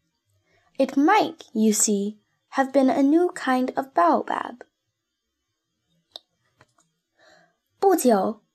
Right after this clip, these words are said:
我对这花有了进一步的了解。在小王子的星球上，花一直以来都是非常简单的。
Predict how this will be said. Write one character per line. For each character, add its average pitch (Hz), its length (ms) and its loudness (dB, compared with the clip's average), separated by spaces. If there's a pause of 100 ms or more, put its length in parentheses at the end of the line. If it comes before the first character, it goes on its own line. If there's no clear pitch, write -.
(280)
我 240 200 2
对 277 240 2
这 285 260 2
花 330 380 2
有 254 180 2
了 226 160 2
进 302 340 2
一 208 120 0
步 247 180 0
的 220 120 0
了 190 360 -6
解。 240 340 -12 (920)
在 427 180 2
小 269 300 2
王 220 260 4
子 311 200 -2
的 226 100 -4
星 330 320 0
球 220 320 2
上， 247 480 0 (420)
花 403 380 2
一 415 320 2
直 262 240 2
以 240 220 4
来 202 440 2 (220)
都 359 120 4
是 370 200 2
非 427 260 2
常 220 400 -2
简 233 380 -2
单 233 320 2
的。 - 200 -6